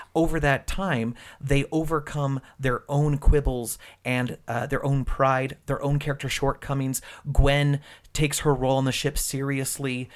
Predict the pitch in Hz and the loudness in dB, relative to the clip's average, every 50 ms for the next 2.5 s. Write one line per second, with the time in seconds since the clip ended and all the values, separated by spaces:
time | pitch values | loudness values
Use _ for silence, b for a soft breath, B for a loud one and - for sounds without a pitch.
0 | B B B B - 123 123 127 - 147 143 131 139 139 131 127 127 120 - - | B B B B -2 -2 -2 -2 -2 -4 -2 -2 -2 -2 -2 -2 -2 -4 -2 -2
1 | 139 135 127 127 127 127 123 123 123 127 123 - - b b b - 120 117 117 | -2 0 0 0 2 2 0 0 -2 -2 -4 -6 -8 b b b -10 -6 -6 -6
2 | 110 - - 127 120 117 113 113 - - | -6 -6 -4 -4 -2 -2 -2 -2 -4 -8